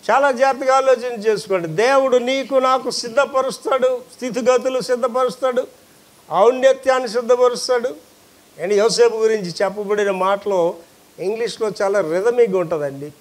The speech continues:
"Pit to palace" అంటాడు. "Pit to palace." Pit to palace అంటే గుంట నుంచి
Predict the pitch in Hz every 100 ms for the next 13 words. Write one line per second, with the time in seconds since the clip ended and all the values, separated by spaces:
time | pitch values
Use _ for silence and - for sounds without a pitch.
0 | _ - 277 269 254 208 262 240 208 220
1 | 226 - - 147 139 127 113 - _ _
2 | - 302 - 269 262 233 - 214 214 156
3 | - - - _ _ _ _ _ _ -
4 | 277 240 262 285 277 247 254 262 208 240
5 | 233 269 185 226 254 262 240 202 254 349
6 | 339